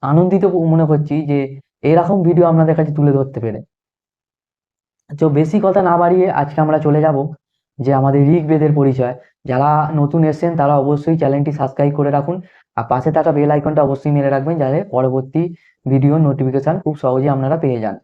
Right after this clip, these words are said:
আর যারা পুরাতন এসছেন, যারা অবশ্যই আপনার চেনা পরিচিত মানুষদের সাথে ভিডিওগুলো শেয়ার করুন। আসুন, ধর্মীয় জিনিসটা আমাদের কাছে আরো বেশি করে তুলে ধরি,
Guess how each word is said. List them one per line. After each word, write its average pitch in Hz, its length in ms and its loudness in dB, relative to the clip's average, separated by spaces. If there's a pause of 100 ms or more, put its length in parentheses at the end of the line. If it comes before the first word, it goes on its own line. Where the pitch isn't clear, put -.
(340)
আর 104 80 -6
যারা 127 220 2
পুরাতন 156 400 0
এসছেন, 170 340 0
যারা 143 200 0
অবশ্যই 147 360 0
আপনার 147 300 0
চেনা 143 180 -2
পরিচিত 156 320 -2
মানুষদের 143 440 -2
সাথে 160 160 0 (440)
ভিডিওগুলো 143 380 2
শেয়ার 151 320 2
করুন। 110 240 -6 (680)
আসুন, 170 340 0 (120)
ধর্মীয় 147 440 2
জিনিসটা 151 420 -2
আমাদের 156 260 2
কাছে 156 220 0 (180)
আরো 143 180 0
বেশি 135 280 -2
করে 160 160 0
তুলে 139 220 0
ধরি, 117 200 -4